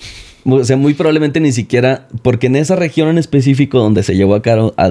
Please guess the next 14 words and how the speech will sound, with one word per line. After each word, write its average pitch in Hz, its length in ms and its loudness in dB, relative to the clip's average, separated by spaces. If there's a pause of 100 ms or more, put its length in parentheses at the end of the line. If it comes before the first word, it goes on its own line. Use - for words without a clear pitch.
(100)
se 101 120 -2
llevó 98 140 2
a 101 80 0
cabo 101 320 0
esta 104 260 0
operación, 117 560 0 (640)
ahí 117 200 2
ni 127 120 2
siquiera 117 340 0
había 110 560 2 (420)
lore 113 600 2
de 101 140 0
la 92 120 0
Swang. 107 360 0